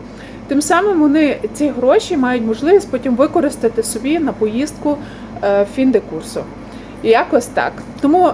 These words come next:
закидайте мене тапками, я готова. Розкажіть мені, як все погано в Іспанії і які всі погані, що вчителям нічого не дарують, директорам також. Але я все ж таки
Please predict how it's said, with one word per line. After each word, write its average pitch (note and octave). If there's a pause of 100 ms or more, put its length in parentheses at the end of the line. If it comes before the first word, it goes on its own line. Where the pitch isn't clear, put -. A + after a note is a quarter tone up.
закидайте E4
мене A3+
тапками, G4+
я D4+
готова. F4+
Розкажіть C#4
мені, A#3+
як A#3
все A3+
погано A3
в G#3
Іспанії G#3+
і A3+
які G#3+
всі G#3
погані, G4+
що -
вчителям B3+
нічого A#3
не G#3
дарують, A3
директорам G#3+
також. D#4+ (760)
Але C4
я A#3
все A3
ж -
таки G#3+